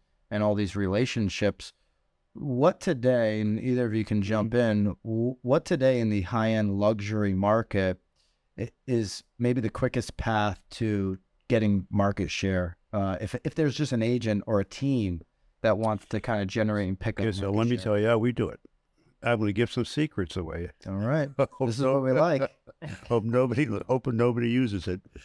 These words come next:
Speaker 2: Uh, so what we do, we go into a marketplace and we take a look at the average sale in the marketplace.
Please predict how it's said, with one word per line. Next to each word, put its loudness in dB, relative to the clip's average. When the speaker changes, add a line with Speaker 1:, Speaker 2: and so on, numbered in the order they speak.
Speaker 2:
Uh, 4
so 2
what 2
we 2
do, 2
we 0
go 0
into -2
a 2
marketplace 0
and 0
we 0
take -2
a -2
look 0
at 0
the -2
average 0
sale -2
in -8
the -8
marketplace. -10